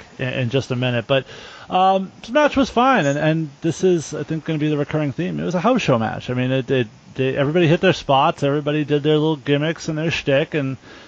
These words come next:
everything that you would pay to go see them do at a house show live.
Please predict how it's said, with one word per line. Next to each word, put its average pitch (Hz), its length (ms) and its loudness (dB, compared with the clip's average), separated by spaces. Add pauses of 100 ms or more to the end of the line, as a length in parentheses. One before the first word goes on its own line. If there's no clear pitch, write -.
(140)
everything 160 380 2
that 160 100 -4
you 151 160 2
would 151 160 0
pay 156 220 2
to 156 60 0
go 147 200 4
see 156 200 0
them 151 180 -2
do 143 180 -2
at 156 60 0
a 151 40 0
house 143 220 0
show 160 220 0
live. 139 460 0